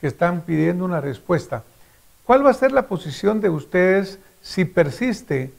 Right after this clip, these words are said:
en la falta de acción por parte del Ministerio Público o simplemente se van a quedar a esperar a que algo suceda?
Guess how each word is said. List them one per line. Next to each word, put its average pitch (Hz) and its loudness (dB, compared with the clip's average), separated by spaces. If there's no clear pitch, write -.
en 156 -2
la 147 -4
falta 185 -4
de 147 -4
acción 180 -4
por 143 -6
parte 165 -4
del 151 -4
Ministerio 147 -4
Público 175 0
o 160 2
simplemente 190 -2
se 160 -4
van 165 -4
a 165 -4
quedar 160 0
a 175 0
esperar 175 -2
a 139 -6
que 160 4
algo 160 2
suceda? 123 -8